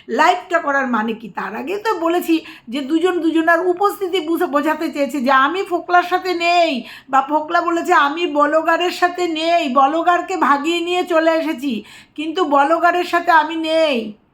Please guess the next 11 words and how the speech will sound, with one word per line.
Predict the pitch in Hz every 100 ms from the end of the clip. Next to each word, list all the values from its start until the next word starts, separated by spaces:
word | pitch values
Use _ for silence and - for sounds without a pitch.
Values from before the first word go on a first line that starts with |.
| _ _ -
বলগার | 226 254 294 311 359
বলগারের | 320 285 285 294 302 370 349
মতো | 302 294
জীবনযাপন | 240 233 247 240 240 233
করছে, | 247 240 359
কিন্তু | 330 254 311 403 - - -
সেটা | - 254 247
আমাদের | 240 233 226 285 403 - - _ -
ওই | 233 254
ঈশিতার | 311 294 339 320 302 294 - -
ওখানে | 254 285 277 262